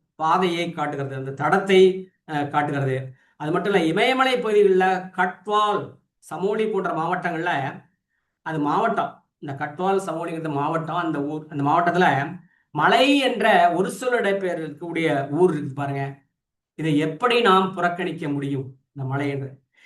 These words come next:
இந்த சொல் வேறு இலக்கியத்துல கிடையாது, வேற, அஹ், இலக்கியத்துல குறிப்பிடப்படவில்லை, வடமொழி இலக்கியத்திலோ வேத சமஸ்கிருத இலக்கியங்களோ குறிப்பிடப்படவில்லை. ஆனால் இந்த சங்க இலக்கியங்களில் குறிப்பிடப்படுகிறது. அவைகள் இன்று,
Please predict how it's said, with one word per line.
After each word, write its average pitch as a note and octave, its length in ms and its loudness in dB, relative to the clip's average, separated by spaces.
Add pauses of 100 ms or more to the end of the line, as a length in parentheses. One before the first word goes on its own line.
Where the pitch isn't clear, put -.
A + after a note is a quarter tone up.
இந்த F#3+ 240 0
சொல் D4 260 2
வேறு C#4 300 6
இலக்கியத்துல C4 600 2
கிடையாது, G#3 400 4
வேற, F3 200 0 (640)
அஹ், D#3+ 200 -10
இலக்கியத்துல F#3 680 0
குறிப்பிடப்படவில்லை, E3+ 1120 -4
வடமொழி F3 400 0
இலக்கியத்திலோ D#3+ 560 -4
வேத F3+ 560 2
சமஸ்கிருத E3+ 560 -4
இலக்கியங்களோ D#3+ 540 -4
குறிப்பிடப்படவில்லை. D#3+ 760 0 (1080)
ஆனால் E3 400 2 (360)
இந்த G#3+ 280 -2 (460)
சங்க F#3 320 -2
இலக்கியங்களில் G3 800 0
குறிப்பிடப்படுகிறது. E3+ 720 -4 (360)
அவைகள் E3+ 360 -2
இன்று, D3 300 -2